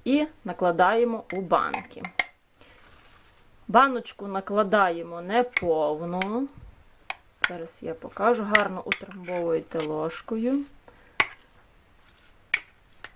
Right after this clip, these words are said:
Ось так. Неповна баночка. Може, вам видно. Десь там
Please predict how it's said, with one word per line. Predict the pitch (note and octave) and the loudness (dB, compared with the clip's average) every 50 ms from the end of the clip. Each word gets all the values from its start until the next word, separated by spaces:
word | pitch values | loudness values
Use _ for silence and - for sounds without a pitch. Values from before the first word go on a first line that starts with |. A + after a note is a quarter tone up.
| _ - _ _ _ - _ - - _ - - - - - _ _ _ - - - _ _ _ _ _ _ _ _ - - - - - - _ _ _ - - - - - - - - _ _ - - - | _ -20 _ _ _ -20 _ -20 -20 _ -20 -18 -18 -18 -18 _ _ _ -20 -20 -20 _ _ _ _ _ _ _ _ -4 -4 -4 -10 -14 -16 _ _ _ -20 -20 -6 -6 -6 -6 -6 -12 _ _ -20 -14 -4
Ось | - A3 A3 G#3 - - - | -2 0 0 0 -4 -8 -10
так. | - - - F3 - - - - _ - - - - _ _ - - - - - - - - - - - - - | -12 -12 -12 -12 -14 -14 -14 -20 _ -20 -20 -20 -20 _ _ -20 -20 -20 -20 -20 -20 -20 -12 -6 -6 -6 -4 -4
Неповна | G#3 G3 F#3+ F3+ - - F#3 F3+ E3 D#3 D#3 D3+ D3+ | -6 -6 -6 -6 -4 0 2 2 2 0 -4 -8 -8
баночка. | D#3 F3 F#3+ G3+ A3 A#3 B3+ C4 B3+ - - - C4 B3+ B3+ B3+ B3 - - - - _ _ _ _ _ _ _ _ _ _ _ _ - - _ _ _ _ _ - - - - - _ | -4 -2 -2 0 0 0 -2 -2 -4 -6 -6 -4 -4 -4 -4 -6 -10 -14 -16 -18 -18 _ _ _ _ _ _ _ _ _ _ _ _ -20 -20 _ _ _ _ _ -2 -2 -2 -2 -10 _
Може, | - F#3 F#3 F3+ F3+ F3 | -14 -14 -12 -10 -10 -8
вам | F3 E3+ F3 F3 E3 | -6 -6 -6 -6 -6
видно. | D3+ - - - - - F#3 F#3 - - - - - - - - - - - - - - | -6 -8 -8 -8 -8 -10 -10 -12 -12 -14 -18 -20 -20 -20 -20 -20 -12 -10 -10 -10 -8 -10
Десь | - F#3+ G3+ G#3+ A3+ A3 | -10 -8 -6 -6 -6 -6
там | - - - E3 D#3 D#3+ F#3 | -6 -8 -10 -10 -14 -16 -20